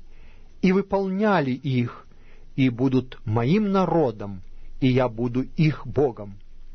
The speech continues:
А чье сердце увлечётся вслед гнусности их и мерзости их, поведение тех обращу на их голову, говорит Господь Бог».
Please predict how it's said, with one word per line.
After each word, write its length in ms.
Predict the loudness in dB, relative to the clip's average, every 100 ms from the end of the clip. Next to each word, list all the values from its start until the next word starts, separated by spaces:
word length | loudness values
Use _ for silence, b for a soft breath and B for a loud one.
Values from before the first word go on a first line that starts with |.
| -14 -14 B B B B B 0
А 140 | 0
чье 280 | 0 0 2
сердце 560 | 2 2 2 0 0
увлечётся 840 | 2 2 0 2 2 2 -2 -8 -6
вслед 480 | -2 2 2 2
гнусности 760 | -4 2 2 2 -4 -6 -4 -2
их 360 | 2 2 0 -8 B B B 2
и 120 | 4
мерзости 680 | 6 4 4 0 -8 -8 -4
их, 420 | 0 0 -2 -10 -12 b b b 0
поведение 680 | 2 2 2 4 4 4 2
тех 420 | 0 0 0 0 -2
обращу 600 | 0 0 -2 -2 0 4
на 140 | 4
их 200 | 2 -2
голову, 540 | 0 2 2 0 -4
говорит 400 | 0 2 2 0 -2
Господь 560 | 0 0 -2 -2 -2 2
Бог». 400 | 2 2 -6